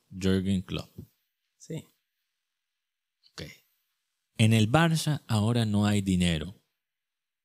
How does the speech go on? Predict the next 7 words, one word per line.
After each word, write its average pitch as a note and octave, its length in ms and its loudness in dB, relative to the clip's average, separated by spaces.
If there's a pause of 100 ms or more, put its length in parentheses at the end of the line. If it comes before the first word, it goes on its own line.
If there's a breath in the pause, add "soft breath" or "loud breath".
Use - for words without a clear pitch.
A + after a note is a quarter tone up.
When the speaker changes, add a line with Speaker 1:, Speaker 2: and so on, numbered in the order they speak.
(1300)
Speaker 1:
pero G#2 220 4
se - 160 0
quieren C#3+ 320 2
generar G#2 420 2
ingresos G2+ 540 0
vendiendo F2 420 0
futbolistas F2 640 -4